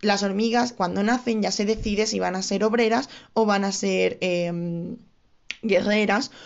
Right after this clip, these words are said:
o, o, ¿vale? Se, como que se decide en qué puesto van a estar.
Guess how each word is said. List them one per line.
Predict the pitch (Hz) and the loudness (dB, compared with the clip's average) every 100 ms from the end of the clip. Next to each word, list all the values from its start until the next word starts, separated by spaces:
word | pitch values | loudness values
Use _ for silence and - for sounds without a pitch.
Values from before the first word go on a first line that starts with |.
| - - | -14 0
o, | 214 202 190 - | 4 6 6 4
o, | - 185 175 - | 2 0 0 -2
¿vale? | 185 190 - | 0 0 -2
Se, | - 202 - _ | -6 -8 -8 _
como | 214 190 | -2 0
que | 208 | -2
se | 214 240 | 0 2
decide | 240 294 285 277 277 - | 0 0 2 2 0 -4
en | - 220 | -4 0
qué | 233 | 0
puesto | 208 214 - 196 | 0 -4 -4 -6
van | 185 | -6
a | |
estar. | 175 - - | -8 -10 -10